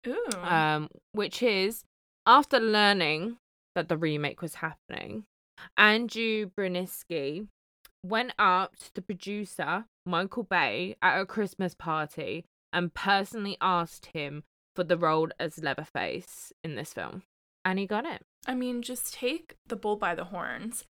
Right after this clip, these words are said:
Speaker 2: If you want something, you go out and get it.
Speaker 1: Yeah. The director is Marcus Nispel.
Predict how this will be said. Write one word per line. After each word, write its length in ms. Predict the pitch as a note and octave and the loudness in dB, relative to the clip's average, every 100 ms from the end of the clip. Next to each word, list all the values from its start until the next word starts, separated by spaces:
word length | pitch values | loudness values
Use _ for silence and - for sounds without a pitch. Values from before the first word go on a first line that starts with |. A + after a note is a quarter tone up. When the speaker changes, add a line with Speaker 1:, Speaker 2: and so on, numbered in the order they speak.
| _ | _
Speaker 2:
If 100 | - D#4 | 2 6
you 120 | F4+ | 8
want 260 | F4+ F#4+ | 10 8
something, 500 | - B3 G3 F#3 G#3+ - | 8 6 6 2 0 -2
you 100 | C4+ | 2
go 120 | C#4+ | 6
out 180 | C#4+ C#4 | 6 4
and 80 | C#4+ | 2
get 140 | F#4+ | 2
it. 200 | E3 - _ _ _ _ - | 2 0 _ _ _ _ -10
Speaker 1:
Yeah. 500 | D#4 D#4+ C#5 B4+ - - _ | -8 -4 0 0 0 -12 _
The 320 | A#3+ C4+ B3+ C4 | 4 6 6 2
director 640 | C#4 A#3 - - F#4+ F#4 | -2 0 0 -2 -6 -2
is 260 | D#4+ C4 A#3 | -2 -2 -4
Marcus 840 | G#3+ F#3 G#3+ C4 A#3+ A#3+ - - - - - - - | -4 -4 -2 2 2 2 -2 -8 -12 -20 -20 -20 -8
Nispel. 680 | A#3 A#3+ B3 - F4+ F#4+ | -2 0 0 -2 0 2